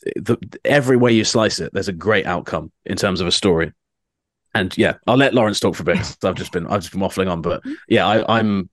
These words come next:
Speaker 1: I'm really excited about it for a number of reasons. Um, and yeah, over to Lawrence to continue the, the hype.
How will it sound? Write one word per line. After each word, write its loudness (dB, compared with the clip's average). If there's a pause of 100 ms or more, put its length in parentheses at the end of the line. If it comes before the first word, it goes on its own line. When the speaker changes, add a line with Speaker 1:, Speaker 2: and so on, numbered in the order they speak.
Speaker 1:
I'm -2
really 2
excited -4
about -4
it -8
for -8 (120)
a -4
number -2
of -4
reasons. -4 (400)
Um, -2 (360)
and 0
yeah, 0 (200)
over 0
to -4
Lawrence -2
to -2
continue -2
the, -2
the -4
hype. -8